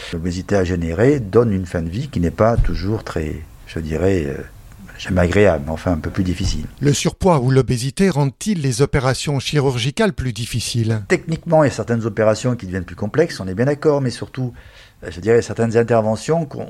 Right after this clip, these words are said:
Speaker 1: on, les, les chirurgiens, par exemple orthopédiques,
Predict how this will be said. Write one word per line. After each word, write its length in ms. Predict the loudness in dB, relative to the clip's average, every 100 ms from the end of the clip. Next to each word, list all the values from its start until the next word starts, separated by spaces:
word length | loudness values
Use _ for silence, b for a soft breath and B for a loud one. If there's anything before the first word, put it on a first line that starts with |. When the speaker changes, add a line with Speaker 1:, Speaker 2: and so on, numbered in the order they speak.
| -10
Speaker 1:
on, 220 | -8 -8 -8 -12 -16 -16 -14
les, 180 | -12 -10
les 120 | -12
chirurgiens, 540 | -12 -8 -6 -4 -2 -2
par 120 | -2
exemple 220 | -4 -4
orthopédiques, 720 | -4 -4 -4 -4 -4 -4 -6